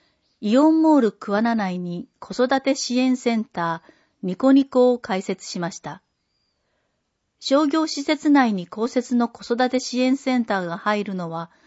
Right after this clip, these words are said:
全国的にも珍しく、県内では初めての事例。行政が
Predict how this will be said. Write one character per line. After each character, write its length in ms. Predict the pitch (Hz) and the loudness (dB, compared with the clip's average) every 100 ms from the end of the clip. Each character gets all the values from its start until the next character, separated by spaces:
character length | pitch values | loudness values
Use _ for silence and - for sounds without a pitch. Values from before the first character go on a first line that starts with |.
| _ _ | _ _
全 240 | 190 226 262 | -2 0 0
国 260 | 285 302 | -2 -4
的 240 | 277 269 277 | -6 0 4
に 120 | 285 | 6
も 180 | 220 185 | 4 -2
珍 340 | 170 185 190 | -6 -2 -4
し 120 | 190 | -6
く、 240 | - 180 180 _ _ _ _ _ _ _ | -8 -8 -8 _ _ _ _ _ _ _
県 260 | 269 311 | 2 4
内 200 | 285 233 | 4 2
で 140 | 190 185 | 0 -2
は 240 | 165 160 _ | -4 -8 _
初 280 | - 180 277 | -8 0 4
め 140 | 285 | 4
て 120 | 254 190 | 2 -4
の 180 | 170 | -8
事 180 | 165 180 | -8 -6
例。 360 | 175 175 170 214 _ _ _ _ _ _ _ _ _ _ _ _ _ - | -2 -2 -4 -12 _ _ _ _ _ _ _ _ _ _ _ _ _ 0
行 180 | 202 240 | 2 2
政 380 | 269 254 247 | 2 2 4
が 260 | 226 214 | 2 0